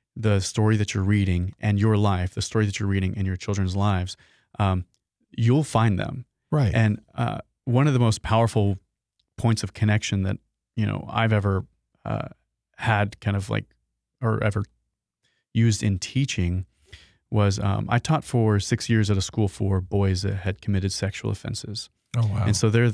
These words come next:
Speaker 1: staying there in dorms, going to therapy, and they've got to go to school. And, um, uh, at the end of a Shakespeare, um, unit, uh, we watched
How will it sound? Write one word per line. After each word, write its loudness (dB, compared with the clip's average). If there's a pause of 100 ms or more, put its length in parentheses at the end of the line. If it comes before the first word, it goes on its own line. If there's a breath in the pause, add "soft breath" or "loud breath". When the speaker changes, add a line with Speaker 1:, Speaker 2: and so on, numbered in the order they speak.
(120)
Speaker 1:
staying 2
there 4
in 2
dorms, 2
going 0
to -2
therapy, -2 (380)
and 0
they've 0
got -4
to -2
go 0
to 2
school. -2 (1120)
And, 4
um, -2 (640)
uh, 4 (140)
at 2
the 4
end 6
of 4
a 4
Shakespeare, 2 (220)
um, -4 (760)
unit, 2 (720)
uh, -2 (640)
we 4
watched 0